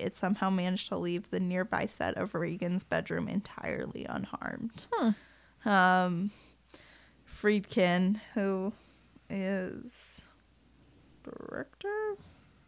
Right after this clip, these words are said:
Speaker 1: Yes. Um, director William Fried-,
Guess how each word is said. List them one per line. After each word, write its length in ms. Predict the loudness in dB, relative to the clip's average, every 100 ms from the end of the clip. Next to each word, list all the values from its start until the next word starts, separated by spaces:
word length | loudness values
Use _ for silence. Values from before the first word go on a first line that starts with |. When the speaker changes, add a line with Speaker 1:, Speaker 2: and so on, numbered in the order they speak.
| _ _ _ _ _ _ _ _ _ _ _ _ _ 2
Speaker 1:
Yes. 420 | 6 6 6 4 10
Um, 500 | 12 12 10 4 2 -2 -4 -4 -6 6
director 480 | 12 12 12 10 6
William 440 | 8 8 8 8
Fried-, 320 | 6 2 2